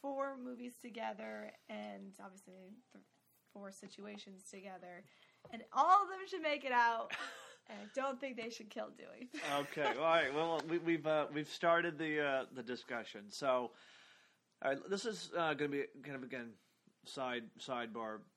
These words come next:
Speaker 2: I'm gonna try to do as many of these as I can where it's not just me giving a monologue <laughs> like I did last time. I think anytime I can have a discussion with, you know, friends or, or family, it's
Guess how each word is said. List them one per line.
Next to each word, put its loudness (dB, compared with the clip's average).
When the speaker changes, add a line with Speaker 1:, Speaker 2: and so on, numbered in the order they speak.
Speaker 2:
I'm -10
gonna -2
try 4
to 2
do 0
as -16
many -6
of -10
these -8
as -10
I -6
can -8
where -6
it's -12
not -8
just -8
me -8
giving -12
a -10
monologue 0
<laughs> -12
like 4
I 0
did -2
last -2
time. -4
I -4
think -4
anytime 0
I 0
can -4
have -4
a -10
discussion -4
with, -10
you -10
know, -12
friends -6
or, -8
or -8
family, -6
it's -10